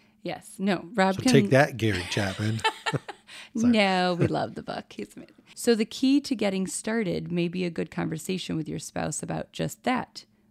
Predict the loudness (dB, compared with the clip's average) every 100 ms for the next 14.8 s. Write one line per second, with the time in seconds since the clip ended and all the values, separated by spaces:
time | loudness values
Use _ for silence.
0 | _ _ _ _ -4 -4 -2 -4 -2 2
1 | 4 4 4 -2 -4 -4 -6 -8 -10 -8
2 | -10 -14 _ _ _ _ _ _ -20 -20
3 | 2 4 6 6 6 4 2 2 2 4
4 | 4 2 -4 -6 -6 -2 0 -2 -4 -6
5 | -6 -4 -4 -4 -6 -4 -4 -4 -6 -8
6 | -4 -4 -4 -4 -4 -2 -2 -4 -8 -10
7 | -8 -6 -10 _ -8 -6 -6 -8 -8 -8
8 | -6 -2 0 0 -2 -8 -10 -14 -2 2
9 | 4 4 2 -8 _ 0 2 4 4 2
10 | 0 2 4 4 2 0 0 0 -4 -4
11 | -8 _ _ -4 -2 -2 -2 -4 -6 -4
12 | -4 -6 -12 -8 -4 2 2 4 4 2
13 | 0 -6 -6 -6 -4 -4 -4 -4 -6 -6
14 | -10 -10 -8 -8 -8 -12 _